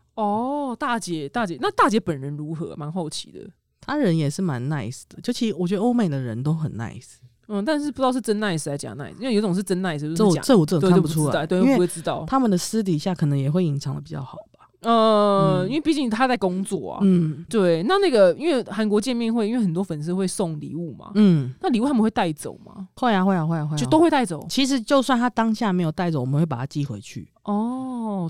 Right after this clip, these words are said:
Speaker 2: 对，
Speaker 1: 了解。
Speaker 2: 而且我遇过一个最让我惊艳的是，因为通常都是经纪人帮忙打包他们的礼物，
Speaker 1: 嗯。
Speaker 2: 跟着行李这样运回去这样。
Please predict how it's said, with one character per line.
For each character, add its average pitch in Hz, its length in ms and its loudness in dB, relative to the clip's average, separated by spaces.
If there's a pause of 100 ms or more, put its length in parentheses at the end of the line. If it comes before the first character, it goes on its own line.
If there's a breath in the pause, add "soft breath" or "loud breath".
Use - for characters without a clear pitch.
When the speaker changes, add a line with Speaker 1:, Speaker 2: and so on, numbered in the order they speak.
Speaker 2:
对， 180 120 0
Speaker 1:
了 160 60 2
解。 190 200 2
Speaker 2:
而 202 40 4
且 185 40 2
我 160 240 0
遇 196 120 0
过 185 280 0
一 143 100 -2
个 139 340 -4
最 151 560 -2 (180)
让 180 160 2
我 135 140 -2
惊 160 280 -2
艳 160 140 -2
的 117 100 -6
是， 135 320 -6
因 185 100 -2
为 226 60 0
通 220 220 0
常 151 440 -4
都 180 140 -4
是 175 280 -2
经 175 200 2
纪 175 140 -2
人 139 160 0
帮 147 160 -4
忙 127 480 -6
打 120 200 -10
包 117 280 -10 (100)
他 165 80 -6
们 151 140 -2
的 139 60 -4
礼 110 240 -14
物， 127 260 -8
Speaker 1:
嗯。 175 260 -6
Speaker 2:
跟 180 160 0
着 175 80 0
行 143 220 -4
李 135 80 -6
这 135 80 -6
样 139 140 -6
运 143 160 -2
回 113 120 -6
去 120 220 -10
这 127 100 -12
样。 117 120 -12